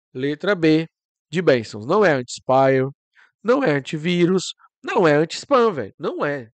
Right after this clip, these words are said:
Não tem como ser, tá? Não tem como ser. Próxima questão. No Outlook, é possível enviar cópia de uma mensagem de e-mail para outros endereços,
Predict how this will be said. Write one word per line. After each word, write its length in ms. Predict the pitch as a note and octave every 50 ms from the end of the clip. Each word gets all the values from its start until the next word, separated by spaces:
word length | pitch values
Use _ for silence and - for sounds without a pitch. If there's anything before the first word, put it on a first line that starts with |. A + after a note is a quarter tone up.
| _
Não 160 | C#3+ D#3+ G#3
tem 200 | G#3+ - F#3+ A3+
como 200 | A#3+ _ - E3
ser, 320 | F3+ - - E3+ D3+ C#3 - _ _ _ _ _ _ _ _ -
tá? 200 | B2 C3+ D#3+ - _ _ _ _ _
Não 160 | - F3 G#3+
tem 240 | A#3 _ - C#3+ C#3+
como 240 | C#3+ - C3 C3+ D3+
ser. 260 | - - - C3 - - _ _ _ _ _ _ _ _ _ _ _ _ _ _ _ _ _ _ _ _ _ _ _ _ _ _ _ _ _ _ _ _ _ _ _ _ _ _ _ _ _ _ _ _ _ _ _
Próxima 400 | A3 A3 A#3+ A3+ - G#3 A3 A3
questão. 400 | - A3 G3 - - F#2 C#2+ - _ _ _ _ _ _ _ _ _ _ _ _ _ _ _ _ -
No 160 | D#3+ E3 A3
Outlook, 640 | C#4+ D4 D4+ - - G#3+ F3+ G3 A3 G3 - - - _ _
é 100 | - E3+
possível 640 | F3 - G3+ F3+ - - - A3 A3 E3+ C#3 G#2+ - _ _ _ _ -
enviar 720 | - E3 F3+ F#3 E3 F3+ F#3 F3 F3 F#3 G#3+ B3 B3+ A#3 _ _
cópia 400 | - - F3+ F3+ F3+ F3 - D#3+
de 80 | C#3+ D3
uma 120 | D3 C#3+
mensagem 580 | C#3 D3+ F3 F3 - - D#3 G#2 F#2 G2+ A2 A2+
de 120 | B2 D3+
e-mail 440 | F#3 G3 F3+ D3+ C3 A#2+ C3+ E3+ - _ _ _ _ - - - _ _
para 340 | _ - G3 A3 A3 A#3 A3+
outros 920 | G#3 F#3 F#3 F#3+ G3+ G#3+ A3+ A3+ A#3 A#3 G#3+ - - G#3+ A3 G#3+ G3+ F#3 G3+
endereços, 1120 | G#3 G#3 G#3 G3 G3 A3 G#3+ A3 G#3+ G3 - - - - - - F#2 - - - - -